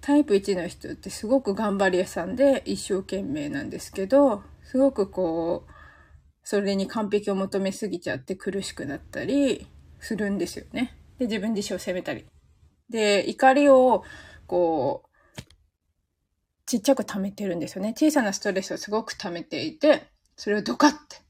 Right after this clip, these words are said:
爆発する時があって、で、それを自分で責めてしまうっていう傾向があるんですね。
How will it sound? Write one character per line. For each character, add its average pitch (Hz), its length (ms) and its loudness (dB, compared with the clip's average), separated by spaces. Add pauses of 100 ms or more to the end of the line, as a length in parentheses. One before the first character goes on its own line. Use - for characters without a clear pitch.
(380)
爆 - 280 -12
発 233 360 -2
す 226 200 -2
る 208 100 -2
時 202 280 -4
が 151 100 -6
あ 156 40 -6
っ - 60 -14 (160)
て、 220 300 -4 (220)
で、 302 80 0
そ 320 120 2
れ 320 60 10
を 294 80 8
自 220 180 -2
分 226 140 0
で 208 60 0
責 208 200 -6
め 180 80 -6
て - 100 -10
し - 160 -10
ま 139 160 -10
う 135 40 -8
っ - 20 -10
て - 180 -10
い 156 40 -4
う 160 60 -8
傾 - 220 -12
向 170 120 -6
が 170 140 -4
あ 156 60 -4
る 113 100 -8
ん - 60 -10
で 196 100 -10
す - 120 -10
ね。 240 200 -4